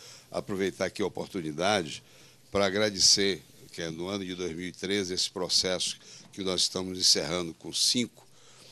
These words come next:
é, ferrovia-, cinco rodovias concessionadas, com extensão de quatro mil duzentos e quarenta e oito quilômetros, né, desse duplicados dois mil oitocentos e quarenta, que serão duplicados,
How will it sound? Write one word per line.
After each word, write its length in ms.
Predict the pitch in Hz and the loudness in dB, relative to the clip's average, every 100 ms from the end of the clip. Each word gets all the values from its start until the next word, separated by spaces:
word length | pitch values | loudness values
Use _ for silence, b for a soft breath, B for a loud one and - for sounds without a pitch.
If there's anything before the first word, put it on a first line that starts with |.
| B B B | B B B
é, 220 | - 85 82 | -6 -4 -4
ferrovia-, 880 | - 98 87 76 71 98 101 - | -4 -2 -2 -2 -2 0 0 0
cinco 400 | - - 110 101 | 0 2 2 0
rodovias 640 | 95 104 95 78 98 95 - | 2 4 2 0 0 0 -2
concessionadas, 960 | 90 110 95 90 78 95 95 76 - B B B | -2 0 0 -2 0 0 0 0 -4 B B B
com 100 | - | -6
extensão 640 | 90 - 95 82 - 107 90 | 0 2 4 4 4 2 -2
de 80 | |
quatro 420 | - 120 110 - 95 | 0 4 4 2 -2
mil 320 | 98 113 104 | 2 2 2
duzentos 480 | 98 85 98 120 101 | 0 2 6 6 4
e 40 | |
quarenta 420 | - 101 107 - | 4 4 4 4
e 40 | 95 | 6
oito 240 | 101 - | 6 2
quilômetros, 760 | - 151 110 120 127 - - - - B B B B - | -2 2 6 6 4 -2 -14 -18 -20 B B B B -6
né, 120 | 90 | -6
desse 460 | 85 110 117 - 87 | 6 8 8 6 4
duplicados 720 | 87 104 104 - 101 101 85 | -2 -2 -6 2 4 4 0
dois 280 | 80 127 95 | 6 6 6
mil 300 | 98 127 127 | 6 6 8
oitocentos 580 | 117 110 - 120 123 - | 6 6 4 4 2 -2
e 40 | |
quarenta, 640 | - 90 104 120 - 123 - B B B _ | 0 2 2 -2 -4 -12 -12 B B B _
que 120 | 92 | -2
serão 360 | - 87 104 101 | 0 0 0 -2
duplicados, 920 | 95 87 80 - 82 92 - - | -6 -8 -6 0 2 0 -2 -10